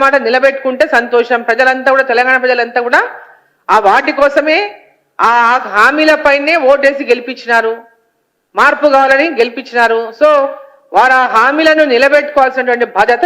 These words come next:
ఈరోజు కాంగ్రెస్ పార్టీ పైన ఉంది. ఈరోజు చాలా చోట్ల కూడా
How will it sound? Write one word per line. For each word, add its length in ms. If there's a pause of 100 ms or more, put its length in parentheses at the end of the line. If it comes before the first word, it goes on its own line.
ఈరోజు 260
కాంగ్రెస్ 380
పార్టీ 260
పైన 180 (120)
ఉంది. 180 (380)
ఈరోజు 240
చాలా 260
చోట్ల 340
కూడా 160